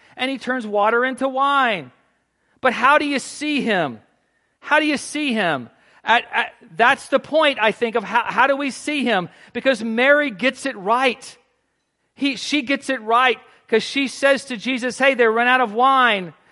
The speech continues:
But paraphrasing and reading with some, I think, imagination, not reading into what is there,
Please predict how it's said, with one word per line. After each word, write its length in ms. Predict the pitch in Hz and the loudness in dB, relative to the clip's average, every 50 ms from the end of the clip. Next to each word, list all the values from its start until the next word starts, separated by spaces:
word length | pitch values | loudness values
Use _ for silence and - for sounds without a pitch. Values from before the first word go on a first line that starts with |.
| _ _ _ - _ | _ _ _ -18 _
But 300 | - 226 233 - - - | -2 -2 -2 -2 -10 -10
paraphrasing 840 | - - 247 262 269 277 247 - - 247 262 262 247 190 247 233 226 | 0 4 6 8 8 6 6 4 2 2 2 2 2 -2 -4 -4 -4
and 120 | 220 202 196 | -4 -4 -4
reading 360 | 226 247 247 247 240 233 226 | -4 -4 -4 -4 -6 0 0
with 180 | 226 220 190 | 0 0 0
some, 400 | - - - 233 240 226 220 196 - - _ _ _ | -6 -2 0 2 2 2 0 -4 -10 -18 _ _ _
I 140 | - 214 196 | -2 -2 -2
think, 300 | 185 - 233 226 226 - _ _ | -2 -2 -6 -6 -6 -8 _ _
imagination, 880 | 208 202 190 190 196 208 233 254 214 214 233 220 226 226 214 - - 208 | -8 -6 -4 0 2 2 2 2 0 0 -2 -2 -2 -2 -4 -4 -6 -4
not 240 | 208 208 214 190 175 | -2 -2 -2 -2 -2
reading 260 | 196 220 226 226 226 | -4 -4 -4 -4 -4
into 240 | 233 233 226 - 226 | -6 -4 -2 -2 -2
what 220 | 214 214 220 226 | 0 2 2 2
is 160 | 226 226 190 | 2 0 -2
there, 340 | 170 214 226 240 254 254 247 | -2 -2 0 0 0 0 -2